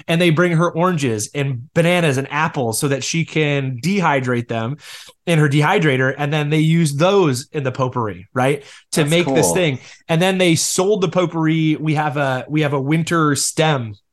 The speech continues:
Speaker 1: night, and they bagged the potpourri, made labels for it,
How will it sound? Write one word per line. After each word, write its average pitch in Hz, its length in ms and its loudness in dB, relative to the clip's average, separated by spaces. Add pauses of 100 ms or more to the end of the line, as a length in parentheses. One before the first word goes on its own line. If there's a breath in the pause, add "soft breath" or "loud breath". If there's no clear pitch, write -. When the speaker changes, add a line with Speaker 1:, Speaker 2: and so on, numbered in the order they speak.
Speaker 1:
night, 113 380 -4 (320 loud breath)
and 165 120 0
they 160 120 4
bagged 160 480 2
the 175 80 2
potpourri, 170 520 0
made 165 300 0
labels 165 640 0
for 165 260 2
it, 156 240 2